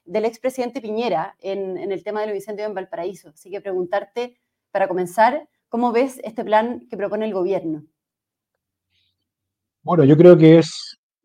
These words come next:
Speaker 2: una suerte de, de antiplan, porque los planes, por definición, tienen una programación,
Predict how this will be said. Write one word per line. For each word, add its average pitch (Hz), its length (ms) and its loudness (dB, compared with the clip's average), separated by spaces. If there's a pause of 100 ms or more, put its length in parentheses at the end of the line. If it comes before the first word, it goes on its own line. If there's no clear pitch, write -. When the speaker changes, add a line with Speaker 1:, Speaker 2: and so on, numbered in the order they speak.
Speaker 2:
una 143 220 0
suerte 160 400 4
de, 120 500 4 (200)
de 123 180 2
antiplan, 170 720 2 (100)
porque 117 400 -6
los 123 220 -2
planes, 160 420 2
por 120 200 -4
definición, 156 680 -4
tienen 160 560 -2 (800)
una 135 180 0
programación, 131 880 -2